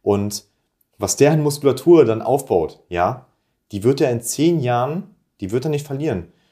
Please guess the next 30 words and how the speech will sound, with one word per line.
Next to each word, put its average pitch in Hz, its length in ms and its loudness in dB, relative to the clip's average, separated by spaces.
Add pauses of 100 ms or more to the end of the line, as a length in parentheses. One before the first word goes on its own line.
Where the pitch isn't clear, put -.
(140)
Und 98 260 -10 (160)
stell - 260 2
dir 120 140 4
vor, 139 560 -2 (300)
äh, 98 520 0
er, 98 420 0 (960)
äh, 95 400 2 (280)
stofft - 500 -2
jetzt 117 160 -4
sozusagen, 117 420 -2
um 98 100 -6
das 92 140 -8
laienhaft 113 440 0
auszudrücken, 123 680 -4
von 101 160 -6
zwanzig 120 460 -2
bis - 160 -10
dreißig 110 560 0
und 107 100 -14
stellt 113 200 4
sich 113 120 -10
dann 127 120 0
aber 110 140 -2
mit 104 140 -6
vierzig 131 560 0
quasi 107 340 2
auf 107 240 0
eine 110 240 -4 (200)
Masters 113 460 0
Naturalbühne. 110 800 0